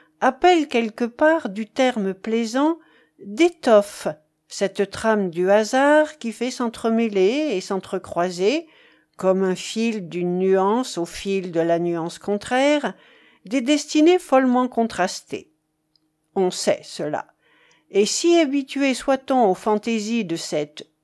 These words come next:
étoffe cosmopolite, plus bariolée que tous les Tweeds et que tous les Harry d'Écosse, on éprouve des surprises de badauds à rencontrer certaines personnes dans certains endroits, et à constater que leur présence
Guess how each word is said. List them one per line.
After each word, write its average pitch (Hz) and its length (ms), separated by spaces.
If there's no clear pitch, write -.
étoffe 185 480
cosmopolite, 269 960
plus 196 240
bariolée 196 720
que 165 80
tous 165 240
les 190 160
Tweeds 233 560
et 190 180
que 185 120
tous 202 280
les 175 300
Harry 170 360
d'Écosse, 247 680
on 311 180
éprouve 359 480
des 254 160
surprises 311 600
de 185 160
badauds 190 640
à 262 140
rencontrer 320 520
certaines 294 460
personnes 220 520
dans 240 140
certains 226 520
endroits, 135 560
et 190 160
à 180 80
constater 214 640
que 311 100
leur 175 260
présence 233 680